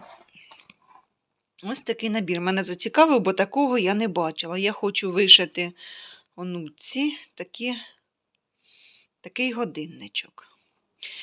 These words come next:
Що ж тут є? Я вже дістала. Ось воно на такій, знаєте, на, на рамці.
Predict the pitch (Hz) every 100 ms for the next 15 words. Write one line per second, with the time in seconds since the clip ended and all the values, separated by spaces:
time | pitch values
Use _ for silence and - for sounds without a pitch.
0 | - - - 254 254 226 - 175 160 180
1 | 180 185 156 180 - 269 285 262 240 214
2 | - - - 190 190 - 185 208 196 185
3 | 185 - 208 156 226 233 175 170 - -
4 | - - - - 175 202 196 190 175 175
5 | 175 175 - - - - - _ _ _
6 | 185 180 151 156 170 233 254 - 320